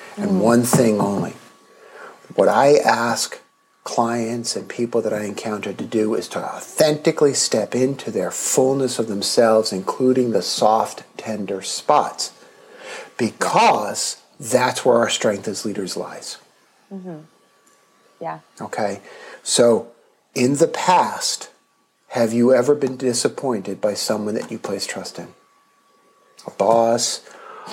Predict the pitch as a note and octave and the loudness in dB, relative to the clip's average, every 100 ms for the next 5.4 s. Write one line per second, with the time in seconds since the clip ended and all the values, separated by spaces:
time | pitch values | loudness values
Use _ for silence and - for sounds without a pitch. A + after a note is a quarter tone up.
0 | - F#2+ - - B2 A#2+ A2+ A2+ A2 - | -6 -4 -2 2 4 4 4 0 -6 -12
1 | _ _ _ _ _ _ - - - C3+ | _ _ _ _ _ _ -20 -12 -4 2
2 | B2+ A#2+ A2+ A2 - _ _ _ _ _ | 2 2 0 -4 -10 _ _ _ _ _
3 | _ _ _ _ B2+ C#3 C3 B2+ B2+ A2+ | _ _ _ _ 6 6 6 6 4 6
4 | B2 A#2+ B2 A#2+ - A#2+ C3 C3 B2+ B2 | 4 4 -2 -8 -6 -2 -2 -2 0 0
5 | C3 C#4+ - - | 0 -2 -6 -20